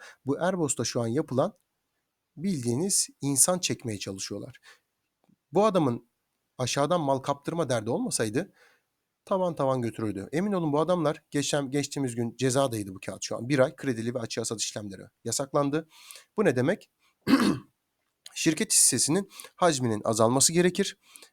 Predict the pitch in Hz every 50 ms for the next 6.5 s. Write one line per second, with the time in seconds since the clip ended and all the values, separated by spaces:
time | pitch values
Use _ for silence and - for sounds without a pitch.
0 | - - 123 147 165 190 202 190 151 131 131 120 113 107 104 107 107 120 151 170
1 | 180 - - 127 113 101 - - 160 170 175 _ - - - _ - - 214 -
2 | - 139 120 - 113 - - - - 170 - - 123 - - 120 135 165 165 -
3 | - 160 175 180 160 131 120 117 107 - - 110 101 104 107 151 165 170 151 127
4 | 113 104 104 139 170 185 - _ _ _ _ _ _ _ _ _ - 120 117 113
5 | 110 113 107 107 135 135 135 - 151 151 147 147 123 131 113 113 113 110 - -
6 | 156 - - 170 151 131 113 101 98 -